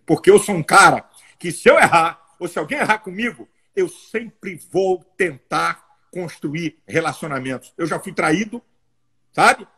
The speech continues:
Eu já tive relacionamentos que se aproveitaram de mim, mas eu jamais vou deixar de ter amigos. Então, que ser humano é você? Que desiste quando a coisa não tá certa, ou quando você apoia politicamente, eu não vou deixar de me posicionar, porque se eu me calar, Cláudio,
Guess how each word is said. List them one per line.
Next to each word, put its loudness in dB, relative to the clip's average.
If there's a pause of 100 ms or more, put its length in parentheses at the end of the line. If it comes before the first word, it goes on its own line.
(120)
Eu -6
já -8
tive -16
relacionamentos -10
que -20
se -8
aproveitaram -6
de -12
mim, -6 (440)
mas -8
eu -4
jamais -4
vou -12
deixar -6
de -18
ter -10
amigos. -12 (320)
Então, -2 (160)
que -4
ser 2
humano 0
é 0
você? -6 (520)
Que -14
desiste -6
quando -10
a -6
coisa -6
não -14
tá -12
certa, -6 (160)
ou 0
quando -8
você -6
apoia -2
politicamente, -6 (200)
eu -4
não -12
vou -4
deixar -6
de -10
me -10
posicionar, -4
porque 0
se -4
eu 8
me 0
calar, -2
Cláudio, -8